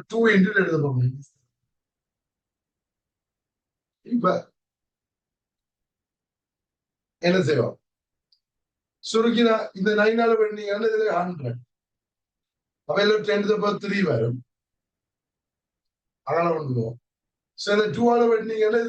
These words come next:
ஜீரோ பாயிண்ட் நைன். ரைட்?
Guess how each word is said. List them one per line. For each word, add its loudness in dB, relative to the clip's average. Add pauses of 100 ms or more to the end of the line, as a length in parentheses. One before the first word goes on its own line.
ஜீரோ 0 (140)
பாயிண்ட் -2
நைன். -2 (3750)
ரைட்? -4